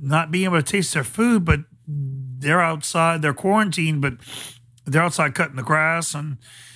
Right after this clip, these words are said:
and, uh, they're not missing a beat, okay? So, uh, it's important that they don't spread the virus, so to their next door neighbor who might have asthma, like you hear me wheezing right now.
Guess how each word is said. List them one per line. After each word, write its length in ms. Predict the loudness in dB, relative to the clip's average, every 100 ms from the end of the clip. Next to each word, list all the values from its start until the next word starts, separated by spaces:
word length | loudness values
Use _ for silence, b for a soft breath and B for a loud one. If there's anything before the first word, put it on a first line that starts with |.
| B -6
and, 220 | -2 0
uh, 320 | 2 2 0
they're 140 | 0 2
not 160 | 2
missing 300 | 2 -2 0
a 40 | 2
beat, 380 | 2 2 -2 -10 _ -12
okay? 380 | -4 0 0 0
So, 480 | 2 4 4 2 0 B B B _ -10
uh, 380 | -8 -8 -12 -6
it's 200 | -4 0
important 340 | 6 6 6
that 140 | -2 2
they 160 | 2
don't 160 | 4 2
spread 360 | 0 0 0 2
the 40 |
virus, 360 | 2 2 2 -2
so 120 | -4
to 160 | -4 -4
their 120 | 0
next 380 | 0 -2 -8 -6
door 100 | -4
neighbor 540 | -2 -2 -2 -4 -8 b b b
who 120 | 0 4
might 360 | 4 2 -2
have 520 | -6 -2 0 0 -4 -12 _
asthma, 360 | -2 -2 -2 -2
like 220 | -2 -2
you 80 | 0
hear 220 | 2 4
me 180 | 6 6
wheezing 460 | 6 4 2 -4
right 240 | -6 -6 -2
now. 280 | -2 -2